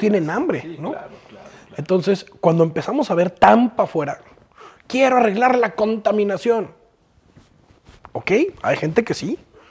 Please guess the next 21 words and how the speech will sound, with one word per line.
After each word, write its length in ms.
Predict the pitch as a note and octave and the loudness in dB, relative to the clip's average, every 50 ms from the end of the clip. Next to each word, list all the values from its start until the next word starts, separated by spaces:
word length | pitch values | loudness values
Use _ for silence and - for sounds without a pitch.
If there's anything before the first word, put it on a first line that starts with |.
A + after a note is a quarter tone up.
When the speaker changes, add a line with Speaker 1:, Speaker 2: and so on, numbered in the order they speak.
| _ - _ _ _ _ _ | _ -20 _ _ _ _ _
Speaker 1:
hay 140 | - - C#3+ | -8 -6 -4
gente 220 | F#3+ G3 F#3+ A3 - | -2 0 -2 -2 -2
que 80 | - C#3 | -2 -4
va 60 | D3+ | -2
a 40 | F3 | -2
limpiar 300 | F#3 E3+ C#3+ F#3 F#3 G3+ | -2 -2 -2 0 0 0
los 160 | F#3+ C#3+ D3+ | -2 -2 -2
mares. 420 | E3+ F#3 B3 B3+ - - - _ _ _ _ _ - _ - - - - - _ _ _ _ - | -4 -4 -6 -6 -10 -14 -20 _ _ _ _ _ -20 _ -20 -20 -20 -20 -20 _ _ _ _ -4
Pero 200 | - D3 C#3+ B2 | -2 -2 -2 -2
si 140 | - - F3 | -4 -4 -4
a 80 | D#3+ | -4
tu-, 240 | - - - D#3 C3 | -4 -6 -8 -4 0
eso 240 | E3 E3+ - - F3 | 0 2 2 2 2
no 180 | E3+ F3+ F#3 F#3 | 4 2 0 2
te 100 | - F#3+ | 2 0
ha 20 | |
llamado 360 | F3+ D#3 C3+ C#3 D3+ E3+ E3+ | 0 0 -4 -4 -4 -4 -4
la 80 | C#3+ C3 | -4 -6
atención 340 | B2+ - - A#2 - D3 E3 | -10 -12 -14 -12 -8 -6 -4
a 60 | G3 | -4
ti, 260 | F#3 - F#3+ G3 - | -4 -6 -10 -12 -12